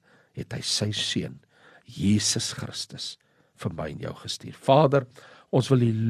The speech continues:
loof en prys en dank uit ons hart uit dat U liefde so groot is, dat U liefde so wyd is, dat U liefde so diep is, dat U liefde onpeilbaar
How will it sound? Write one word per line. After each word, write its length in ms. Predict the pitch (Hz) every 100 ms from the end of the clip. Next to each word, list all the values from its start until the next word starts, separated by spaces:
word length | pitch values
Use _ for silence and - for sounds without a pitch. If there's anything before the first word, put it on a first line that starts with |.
| 123
loof 400 | 135 139 147 - 139
en 100 | 120
prys 380 | - 123 117 -
en 140 | 117 104
dank 240 | 98 - - _ - _ -
uit 200 | 170 -
ons 180 | 143 - -
hart 420 | - 147 - -
uit 320 | - - _ _ _ - - -
dat 320 | _ 101 98 -
U 140 | 147 131 110
liefde 520 | 92 90 - - 64 - _ _ _
so 360 | - - 165 160
groot 720 | - - - 107 90 - -
is, 260 | - - - _ _ _ _ -
dat 200 | 120 -
U 120 | 170 147
liefde 460 | 127 120 - - 104
so 340 | - - 147 123 87
wyd 360 | 90 - -
is, 240 | - - - _ -
dat 240 | - 123 -
U 80 | 147
liefde 440 | 123 147 - -
so 300 | 139 - 175 170 -
diep 280 | - 104 -
is, 240 | - - - - - _
dat 260 | - 135 -
U 100 | 185
liefde 560 | 160 131 135 - - 127 - _
onpeilbaar 1400 | 190 185 185 175 - _ - 143 131 117 101 67 64 -